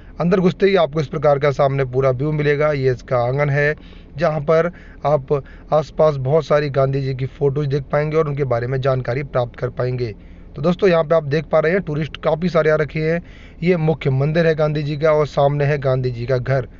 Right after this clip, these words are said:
जहाँ पर सबसे अधिक भीड़ होती है क्योंकि मैक्सिमम लोग गांधी जी का घर ही देखने आते हैं। ये है गांधी जी के घर के या म्यूजियम के बाहर का चौराहा,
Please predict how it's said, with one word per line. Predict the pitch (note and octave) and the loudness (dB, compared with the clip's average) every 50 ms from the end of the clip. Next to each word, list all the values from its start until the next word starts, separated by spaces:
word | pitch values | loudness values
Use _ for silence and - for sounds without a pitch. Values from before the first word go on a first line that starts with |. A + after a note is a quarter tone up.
| - - - - - - - - - C#3+ | -20 -20 -20 -20 -20 -20 -20 -18 -4 -2
जहाँ | C3+ C3+ D#3+ | 0 0 0
पर | D3 D3 E3+ E3 D#3+ - - - - - - - | 2 2 2 2 2 -2 -8 -18 -20 -20 -20 -12
सबसे | - - G#3+ G3+ F#3 F#3+ | -2 0 0 2 4 2
अधिक | E3 D#3+ D#3 C#3+ | 2 2 -2 -2
भीड़ | B2 C3 D3+ D3 | -2 -2 0 2
होती | C#3 C3 A2+ C3 C3 | 2 0 0 -2 -4
है | C3 B2+ | -2 -2
क्योंकि | B2+ C3 C3 C3+ | -2 -2 -4 -2
मैक्सिमम | B2+ C#3+ C#3+ C3+ C3 D#3+ F3 E3+ D3+ | -2 -2 -2 -2 0 0 0 0 0
लोग | D#3 E3 E3+ D3+ | 0 -2 0 2
गांधी | D#3 C#3 C3 B2 B2+ A#2+ | 2 2 2 0 -4 -6
जी | A#2+ B2 | -6 -4
का | - D#3+ | -4 -4
घर | C#3+ B2 C3 C#3+ | -4 -2 -2 -2
ही | D3 C#3 | -2 -2
देखने | B2 B2 A#2 A2+ A#2 A#2+ | -4 -4 -6 -4 -6 -6
आते | A2+ A2 A2 - B2+ | -6 -8 -8 -6 -4
हैं। | C3 B2 G2+ - - - - - - - - - - - - | -4 -4 -6 -8 -14 -20 -20 -20 -20 -20 -20 -20 -20 -14 -6
ये | D#3 E3 E3+ | -2 0 0
है | D#3 D#3 E3+ D3+ | 2 2 0 2
गांधी | D3 D3 D3 C#3+ D3+ D3 | 2 2 2 2 -2 -4
जी | C#3 C#3+ | -4 -4
के | C3+ D3+ C#3+ | -4 -4 -2
घर | B2+ C3 C3+ C3+ | -2 -2 -2 -2
के | C3 D3 D3 D3 | -2 -4 -4 -4
या | C#3+ C#3 - - - - - C3+ | -6 -8 -12 -20 -10 -4 -2 -2
म्यूजियम | C#3+ D3+ F3 D#3+ D3 D#3+ C#3+ C3+ | 0 0 0 2 2 0 0 0
के | C#3 C#3+ C3 | 0 0 2
बाहर | B2 C3+ B2+ B2 C3 C3 B2+ | 2 2 2 2 0 -2 -2
का | - B2 | -4 -6
चौराहा, | - - C3 C3+ C3+ C#3 D3 D3 D3 | -4 0 0 2 4 4 4 4 2